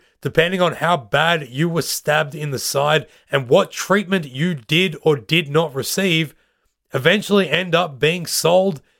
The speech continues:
in Peru and sent to do whatever task their forced servitude demanded.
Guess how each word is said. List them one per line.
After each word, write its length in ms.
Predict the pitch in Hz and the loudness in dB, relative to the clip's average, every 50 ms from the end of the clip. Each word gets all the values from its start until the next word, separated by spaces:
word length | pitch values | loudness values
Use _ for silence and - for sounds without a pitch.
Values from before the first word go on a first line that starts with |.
| _ _ _ _ _ | _ _ _ _ _
in 160 | - 165 160 | -2 -2 -2
Peru 460 | - - 156 147 143 180 202 151 - - _ _ _ _ _ _ _ _ _ _ _ - | 0 0 2 4 4 4 4 2 -2 -6 _ _ _ _ _ _ _ _ _ _ _ -6
and 120 | 147 131 | -4 -2
sent 300 | - - 180 185 190 - | 2 2 4 2 2 0
to 80 | 196 156 | -2 0
do 200 | 139 175 185 180 | 2 4 4 4
whatever 380 | 165 160 139 143 170 170 180 | 4 2 2 2 0 0 -2
task 600 | - - - - 165 170 180 175 156 - - - - | -8 -10 -10 -4 -2 0 2 2 0 -2 -8 -14 -6
their 220 | 131 147 156 147 | -2 -2 -2 -2
forced 640 | - - - - 160 175 185 165 - - - - - | -4 -6 0 2 4 4 4 2 0 -6 -10 -8 -4
servitude 840 | - - - 151 165 170 160 160 - - 170 165 165 147 147 127 135 | -4 0 2 2 2 2 0 -4 -6 -2 0 0 0 0 -4 -10 -6
demanded. 540 | 123 143 139 135 131 131 120 107 104 - - | -6 -4 -2 -2 -2 -2 -4 -6 -10 -16 -20